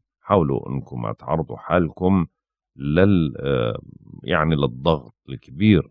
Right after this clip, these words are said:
حاولوا إيجاد الحلول وعالجوا المسائل الطارئة. ممكن اليوم تتوصلوا لاتفاق أو تبحثوا عن حليف أو شخص يدعمكم بشيء. آه، أهم إشي إنكم تتجنبوا الإساءة للأصدقاء والشركاء،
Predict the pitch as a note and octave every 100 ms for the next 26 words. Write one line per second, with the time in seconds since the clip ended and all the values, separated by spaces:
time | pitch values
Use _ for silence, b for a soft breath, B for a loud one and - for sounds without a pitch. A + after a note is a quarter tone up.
0 | _ - E2+ D#2+ B1 - A#1+ D#2+ D2+ A1+
1 | - D#2 A#2 B2+ F#2+ _ _ _ - D#2+
2 | C#3 G#2 F2+ C#2 A1+ - F#2+ A1+ A1 G#1+
3 | - G#2+ F#2+ D2+ G1+ - _ _ - C#3+
4 | D#3 A#2+ G#2 F#2 F#2 E2+ F2 F#2 G2 -
5 | F#2 E2+ D#2 _ _ _ _ F2 D2 E2+
6 | - D#2+ C#2+ C#2+ D2+ - - D#2+ C#2+ F2+
7 | - D#2+ D2+ C2+ D#2 - C#2 B1 C#2+ E2
8 | - D#2 D#2 G#2+ - - C2+ D2 C#2+ B1
9 | D#2+ G2+ F#2+ - C#2 B1 - D#2+ F#2+ -
10 | _ - F#2+ F#2+ - F#2 A#2+ D2+ D#2+ F#2+
11 | F2 C#2 C2+ A#1+ D2+ F2 C#2+ A#1 - -
12 | G2 C2+ G#1+ G1+ G1+ C#2 - D2 - G#2
13 | F2+ B1 - C2+ B1+ - G#2+ C3